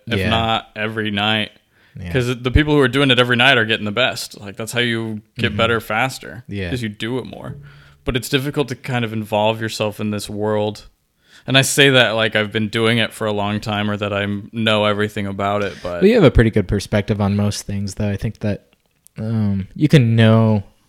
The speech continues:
Speaker 2: kinda have an idea of how to get to where you wanna be. So
Speaker 1: It's
Speaker 2: you, even though, even if you're not there yet, it's like,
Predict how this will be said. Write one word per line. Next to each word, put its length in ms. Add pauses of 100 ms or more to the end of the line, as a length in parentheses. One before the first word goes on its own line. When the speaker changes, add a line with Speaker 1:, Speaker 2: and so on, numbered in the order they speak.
(600)
Speaker 2:
kinda 200
have 180
an 80
idea 400
of 260 (160)
how 280
to 320 (680)
get 220
to 100
where 120
you 120
wanna 200
be. 480
So 340 (720)
Speaker 1:
It's 320
Speaker 2:
you, 140
even 300
though, 160
even 260
if 120
you're 100
not 260
there 220
yet, 360
it's 220
like, 160